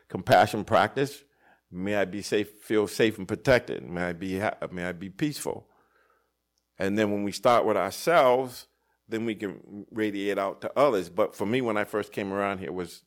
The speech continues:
challenging for me to, to do it for myself. I could do it for other people. So each person has to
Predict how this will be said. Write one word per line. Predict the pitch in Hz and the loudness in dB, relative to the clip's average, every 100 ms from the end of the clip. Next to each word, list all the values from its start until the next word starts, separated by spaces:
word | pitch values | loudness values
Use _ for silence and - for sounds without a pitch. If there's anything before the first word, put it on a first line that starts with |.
| - | -8
challenging | 120 113 104 95 90 | -4 -2 -2 -6 -10
for | 82 | -10
me | 95 85 | -8 -6
to, | 73 - _ _ _ _ _ | -8 -10 _ _ _ _ _
to | 90 | -6
do | 98 98 | 0 0
it | - | 0
for | 87 | -6
myself. | 80 - 78 73 - | -6 -4 -4 -4 -6
I | 80 | -12
could | 85 | -8
do | 95 85 | -6 -4
it | |
for | - - | -4 -6
other | 80 | -8
people. | 82 - 87 - - _ _ _ | -10 -10 -10 -10 -14 _ _ _
So | - 101 87 | -6 -4 -4
each | 107 92 | -6 -14
person | - 101 85 85 | -8 -6 -6 -8
has | 85 80 | -10 -10
to | - 69 | -10 -10